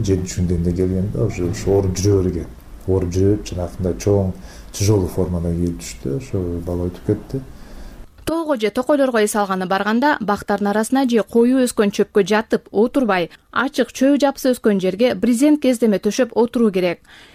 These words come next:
Speaker 2: Үйгө кайтканда кийген кийимдин баарын текшерүү зарыл. Кокус денеге кене жабышса, анда анын мүйүзүн бышык жип менен байлап, суюк май, керосин же бензин куюп, он беш жыйырма мүнөттөн кийин ары бери чайкап, абайлап чыгарып, кутуга салып, санэпидемстанцияга анализге тапшыруу керек.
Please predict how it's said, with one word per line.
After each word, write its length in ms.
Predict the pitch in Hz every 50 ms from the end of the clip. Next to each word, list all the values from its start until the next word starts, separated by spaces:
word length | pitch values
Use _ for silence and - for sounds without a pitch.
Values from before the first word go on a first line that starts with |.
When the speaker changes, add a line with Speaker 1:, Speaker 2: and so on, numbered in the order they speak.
| - - 254
Speaker 2:
Үйгө 220 | 262 269 320 311
кайтканда 540 | 285 285 285 285 - - 262 240 202 190 175 175
кийген 400 | 170 190 220 233 254 269 262 247
кийимдин 380 | 233 254 254 262 254 277 247 208
баарын 320 | 196 196 196 202 214 220
текшерүү 500 | - - 247 240 - - 233 208 208 196 185
зарыл. 300 | 196 185 180 175 170 170 - - - - - - -
Кокус 300 | 294 302 - 349 330 -
денеге 300 | 277 269 269 254 254 247 190
кене 220 | 214 208 214 196 202
жабышса, 460 | 190 185 190 - - - 269 285 -
анда 300 | - 190 196 214 220 214 208 208
анын 160 | 202 196 196
мүйүзүн 400 | 196 202 214 214 208 262 247 220
бышык 320 | 175 202 226 - - 254 -
жип 220 | - 233 240 - 254
менен 220 | 262 285 285 269
байлап, 300 | 269 247 214 185 175 - -
суюк 380 | - - - 262 269 285 285
май, 180 | 262 247 190 175
керосин 580 | 165 170 214 233 247 254 254 - - 247 214 180
же 140 | 196 190
бензин 460 | 185 180 202 208 202 185 185 208 214 226
куюп, 260 | 269 277 294 302 302 - _ _ -
он 180 | - 214 226 226
беш 220 | 226 269 269 - -
жыйырма 220 | 247 226 226 220
мүнөттөн 400 | 220 208 202 196 - - 196 202 208
кийин 220 | 220 254 294 285 -
ары 240 | - 185 196 196 202 196
бери 160 | 196 202 208
чайкап, 400 | - 240 247 247 285 294 294 -
абайлап 380 | 208 190 196 196 202 202 196 -
чыгарып, 400 | - - 240 254 277 302 294 - - - - - - _
кутуга 380 | - - - - 320 285 254 233
салып, 340 | - 233 208 190 175 - - - - - -
санэпидемстанцияга 1080 | - - 294 302 311 294 - 247 254 247 240 - - 214 208 208 - 208 202 240 240
анализге 480 | - - 233 240 214 175 165 - - 190
тапшыруу 380 | - 208 196 - - 208 226
керек. 260 | 214 240 214 175 -